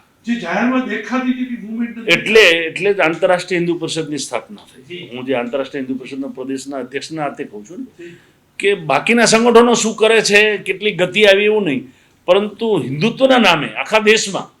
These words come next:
Speaker 1: બરાબર.
Speaker 2: ડોક્ટર પ્રવીણ તોગડિયાએ જે રીતે,
Speaker 1: રાઈટ.
Speaker 2: અ, પોતાનો જે એગ્રેસિવ મૂડ અને હિન્દુત્વ માટે જ કામ કરવાનું,
Speaker 1: હમ.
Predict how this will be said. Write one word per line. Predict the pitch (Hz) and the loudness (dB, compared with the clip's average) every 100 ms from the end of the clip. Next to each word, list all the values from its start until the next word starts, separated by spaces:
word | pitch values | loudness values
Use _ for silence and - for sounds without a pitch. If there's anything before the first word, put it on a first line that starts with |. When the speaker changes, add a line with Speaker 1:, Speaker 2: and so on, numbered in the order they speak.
| _ | _
Speaker 1:
બરાબર. | 190 208 - | -16 -16 -2
Speaker 2:
ડોક્ટર | 147 156 214 | 0 2 2
પ્રવીણ | 175 214 | 4 2
તોગડિયાએ | 214 214 220 214 | 4 4 6 6
જે | 160 156 214 | 6 4 4
રીતે, | 226 185 117 123 - _ _ _ | 4 0 -2 -4 -14 _ _ _
Speaker 1:
રાઈટ. | 165 - | -20 -8
Speaker 2:
અ, | - 156 160 160 151 | 0 2 4 2 -2
પોતાનો | 170 175 220 220 | -2 2 2 4
જે | 196 | 6
એગ્રેસિવ | 196 190 196 196 196 185 | 6 6 2 0 -2 -2
મૂડ | 185 185 | -4 -4
અને | 180 | -2
હિન્દુત્વ | 143 156 208 214 254 | -2 -2 -2 2 4
માટે | 226 233 | 6 6
જ | 208 185 | 4 4
કામ | 185 139 | 2 2
કરવાનું, | 135 131 107 87 _ _ - | 2 2 -2 -8 _ _ -20
Speaker 1:
હમ. | 180 | -18